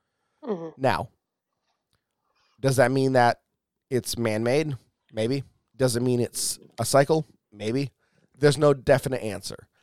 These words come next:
Speaker 2: But we do see this, and we have seen this for a while, that, you know, the temperature has risen. But if you're talking about one degree Fahrenheit over a century,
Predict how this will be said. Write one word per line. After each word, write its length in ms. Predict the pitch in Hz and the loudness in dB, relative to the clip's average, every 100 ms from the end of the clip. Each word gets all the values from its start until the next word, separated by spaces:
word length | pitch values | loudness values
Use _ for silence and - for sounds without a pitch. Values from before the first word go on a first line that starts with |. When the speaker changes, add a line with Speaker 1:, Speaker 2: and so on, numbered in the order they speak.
| _ _ | _ _
Speaker 2:
But 160 | 196 | 2
we 120 | 175 196 | 4 -2
do 160 | 202 | 0
see 200 | 185 165 | -2 0
this, 180 | 127 127 | -2 -2
and 100 | 135 | -2
we 100 | 139 | 2
have 120 | 131 | 0
seen 220 | - 131 | 0 -4
this 120 | 127 - | -4 -2
for 140 | 131 | 0
a 60 | 131 | 2
while, 260 | 110 107 | 2 2
that, 220 | 113 110 - _ _ _ | 0 -4 -6 _ _ _
you 60 | 113 | -4
know, 160 | 110 117 | -4 -4
the 100 | 131 | -8
temperature 680 | - 123 127 - 135 139 135 _ _ _ | -4 -4 -4 -6 -6 -6 -10 _ _ _
has 380 | - 117 120 120 | -4 -2 -2 -4
risen. 440 | 127 127 107 82 - _ _ _ _ | -4 -4 -4 -10 -18 _ _ _ _
But 180 | 147 135 | 0 2
if 120 | - | 0
you're 80 | 143 | -2
talking 300 | - 165 160 | 2 2 2
about 220 | 143 127 | 2 2
one 280 | 110 127 143 | 2 0 0
degree 240 | 139 135 | -2 -6
Fahrenheit 540 | 135 135 131 131 131 127 - | -4 -2 -4 -2 -6 -6 -4
over 220 | 117 92 | -4 -4
a 40 | |
century, 640 | - 117 120 156 151 170 | -4 -4 -4 -4 -4 -4